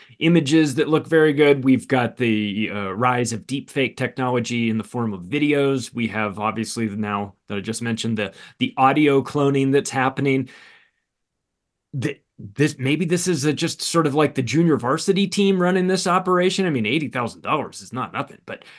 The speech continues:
but again, like you said, I wonder if he was involved in some way, shape, or form. Maybe he's gullible. He is seventeen. He is in a foreign country that he's unfamiliar with, and I don't know his language, uh,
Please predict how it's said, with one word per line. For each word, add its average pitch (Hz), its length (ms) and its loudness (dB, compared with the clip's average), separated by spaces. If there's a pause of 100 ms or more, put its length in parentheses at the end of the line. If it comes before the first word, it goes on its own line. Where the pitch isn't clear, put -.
(160)
but 131 160 4
again, 131 380 4
like 113 180 -4
you 151 60 -4
said, 147 340 -2
I 123 120 0
wonder 139 580 0
if 147 380 0
he 123 240 -2
was 113 520 -6
involved 120 600 -2
in 131 180 -4
some 131 300 0
way, 117 240 0
shape, 117 340 -2
or 117 60 -2
form. 120 380 0
Maybe 151 240 2
he's 196 220 2
gullible. 170 760 2
He 160 120 2
is 180 160 0
seventeen. 160 680 -2
He 139 120 0
is 151 140 0
in 165 100 0
a 147 60 -2
foreign 156 340 0
country 147 440 0
that 131 340 2
he's 131 320 0 (120)
unfamiliar 131 680 0
with, 131 280 0
and 120 200 -4 (520)
I 101 140 -8
don't 113 180 -4
know 113 160 -2
his 110 280 -4
language, 123 600 -2
uh, 113 440 -2